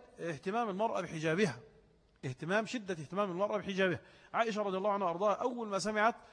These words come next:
صفوان المعطل السلمي، سمعت صوته يسترجع، عملت إيه؟ تقول: "فخمرت وجهي". آه، أيضا من الفوائد، آه، من فوائد الحديث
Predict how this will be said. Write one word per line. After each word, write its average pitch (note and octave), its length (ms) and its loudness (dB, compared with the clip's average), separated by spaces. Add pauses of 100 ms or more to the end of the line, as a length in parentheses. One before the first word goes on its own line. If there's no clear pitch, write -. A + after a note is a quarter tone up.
صفوان G3+ 340 -2
المعطل G3+ 460 -2
السلمي، G#3 520 -4
سمعت F#3+ 300 -6
صوته A#3+ 380 -4 (380)
يسترجع، F#3+ 440 -2
عملت F#3+ 220 -4
إيه؟ G3+ 200 0 (240)
تقول: F#3 220 -4
"فخمرت F3 500 0
وجهي". E3 240 -2 (1600)
آه، E3 380 -2
أيضا B3 280 2
من G#3 300 -4
الفوائد، G3+ 560 -2 (460)
آه، E3 520 -4 (220)
من D#3 180 -8
فوائد F#3+ 320 -6
الحديث F#3 460 -8